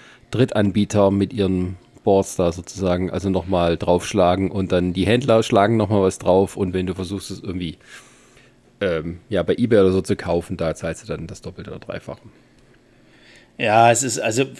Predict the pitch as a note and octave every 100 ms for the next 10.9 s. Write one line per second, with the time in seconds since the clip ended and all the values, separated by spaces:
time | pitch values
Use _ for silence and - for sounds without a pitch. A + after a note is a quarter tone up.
0 | - - C3+ - B2+ B2+ B2 A#2+ A#2 A#2
1 | A2+ A2 G#2 B2 A#2+ G#2 - G#2+ G#2+ G#2+
2 | G2 G2+ G#2 A2+ A#2+ - F2 G2+ - G2+
3 | G#2 A2+ A#2 G#2+ G2 C3+ A#2+ A#2 F2+ G#2+
4 | B2 A#2 A#2 - A#2+ A#2 A2 - C3+ D#3
5 | - C#3+ B2+ B2 A#2+ A#2 A#2+ B2 A2+ C3
6 | A2+ A2+ C#3 - G#2 B2+ C3 - C3+ -
7 | B2 C3+ B2+ A#2+ - A2+ A#2+ B2 A#2+ A#2
8 | A2 A#2 A2 A2 G#2 G2 G#2+ G#2 G#2+ G#2+
9 | G#2 - G2+ B2 A#2 G2+ E2+ A#2+ A#2 A#2+
10 | A#2 - A2+ A2 A2+ - A2 A2+